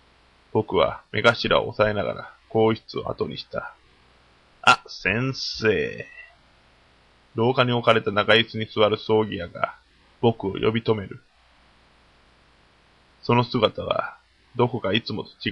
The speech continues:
う感じがした。どうも。いいんですか？こんなところで油を打って。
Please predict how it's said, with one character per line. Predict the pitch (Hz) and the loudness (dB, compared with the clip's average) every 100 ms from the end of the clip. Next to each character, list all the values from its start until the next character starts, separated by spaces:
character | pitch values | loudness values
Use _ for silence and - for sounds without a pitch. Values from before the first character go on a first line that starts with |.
| 110 | 6
う | 107 | 6
感 | 113 104 | 2 2
じ | 98 | -2
が | 92 | -4
し | - | -2
た。 | - - - _ _ _ _ _ _ _ _ _ _ _ _ _ _ - | -4 -4 -12 _ _ _ _ _ _ _ _ _ _ _ _ _ _ 4
ど | 110 113 | 6 6
う | - | 4
も。 | 98 113 - _ _ _ _ _ _ _ _ | 0 0 -2 _ _ _ _ _ _ _ _
い | 127 135 | 2 2
い | |
ん | 113 | 0
で | - | -4
す | - | -2
か？ | 120 127 - - | 4 4 2 -14
こ | - 110 | -6 0
ん | |
な | 110 | 2
と | - | 2
こ | 113 | 0
ろ | 107 | 2
で | 101 | 2
油 | 104 113 117 | 4 6 6
を | |
打 | 110 | 4
っ | |
て。 | - - - | -4 -6 -4